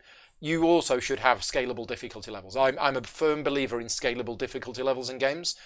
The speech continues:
uh, 'cause if it doesn't have scalable difficulty levels, once you've played it and you've beaten it, that's it. You need something to come back for more. Anyway, that's my thoughts on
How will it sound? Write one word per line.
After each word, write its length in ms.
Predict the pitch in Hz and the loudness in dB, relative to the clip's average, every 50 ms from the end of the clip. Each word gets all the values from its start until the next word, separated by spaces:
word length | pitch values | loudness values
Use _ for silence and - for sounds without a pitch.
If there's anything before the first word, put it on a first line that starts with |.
| - - - - _ - | -20 -20 -20 -14 _ 0
uh, 240 | 127 123 120 120 123 | 2 2 2 2 0
'cause 140 | - 135 | 0 0
if 120 | 139 139 127 | 0 0 0
it 80 | 120 117 | -2 0
doesn't 260 | 160 175 160 170 151 | 0 0 0 0 -2
have 140 | 143 143 - | -2 -2 -2
scalable 460 | - - 151 143 139 127 113 120 113 | 0 2 2 2 2 2 -2 -4 -4
difficulty 460 | 120 147 - 123 117 - 107 98 - | -4 -4 -4 -4 -6 -8 -8 -12 -10
levels, 500 | 101 98 98 120 127 160 175 - - - - - - - _ _ _ _ - - - - - - | -12 -10 -8 -6 -6 -4 -2 -2 -2 -4 -6 -14 -20 -20 _ _ _ _ -20 -20 -20 -20 -6 0
once 200 | 156 165 160 - | 2 2 2 2
you've 100 | 139 - | 0 2
played 220 | - 156 156 147 139 | 4 6 6 6 4
it 80 | 135 | 0
and 80 | 131 120 | -2 -4
you've 120 | 123 101 | -6 -2
beaten 280 | 156 165 156 - 117 104 | -2 -2 -2 -2 -6 -4
it, 220 | 113 139 - - - - - - - - - - - - - | -4 -4 -4 -6 -10 -14 -12 -12 -12 -10 -12 -12 -12 -8 -4
that's 200 | 147 147 - 202 | -2 -2 0 0
it. 200 | 220 - - - - - - | -2 -2 -4 -12 -18 -12 -8
You 100 | 123 131 | -6 -6
need 140 | 135 127 - | -6 -4 -6
something 280 | - 135 123 - 131 120 | -6 -6 -6 -8 -8 -8
to 60 | - | -8
come 140 | - 135 127 | -8 -4 -2
back 160 | 131 - - | -2 -2 -2
for 80 | - | -4
more. 200 | 123 113 104 92 - - - | -10 -10 -10 -10 -8 -4 0
Anyway, 240 | 165 165 139 104 - - - | 2 4 4 2 2 -2 -2
that's 240 | - 143 147 - - | 2 2 2 2 0
my 160 | 143 143 139 | 0 0 0
thoughts 360 | 127 - 156 143 131 131 - - | 0 2 2 2 2 0 -2 2
on 340 | - 139 135 131 131 131 123 | 4 4 4 4 2 -2 -10